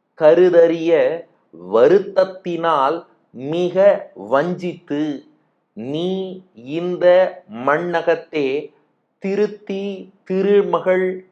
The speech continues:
கேள்வனுக்கு ஆக்கிய பின் என் நெஞ்சில் பொருத்தப்படாது இராமானுசா மற்றோர் பொய்ப்பொருளே." கருத்தில் புகுந்து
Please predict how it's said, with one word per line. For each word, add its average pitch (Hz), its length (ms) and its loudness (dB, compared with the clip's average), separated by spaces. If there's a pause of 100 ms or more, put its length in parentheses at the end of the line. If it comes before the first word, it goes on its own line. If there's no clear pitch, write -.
(140)
கேள்வனுக்கு 180 840 0 (440)
ஆக்கிய 180 760 0
பின் 160 240 -8 (720)
என் 131 420 -4
நெஞ்சில் 160 760 -4 (400)
பொருத்தப்படாது 160 1200 0 (460)
இராமானுசா 151 920 0 (420)
மற்றோர் 139 680 0 (420)
பொய்ப்பொருளே." 135 1120 -4 (460)
கருத்தில் 190 760 -4
புகுந்து 175 500 -6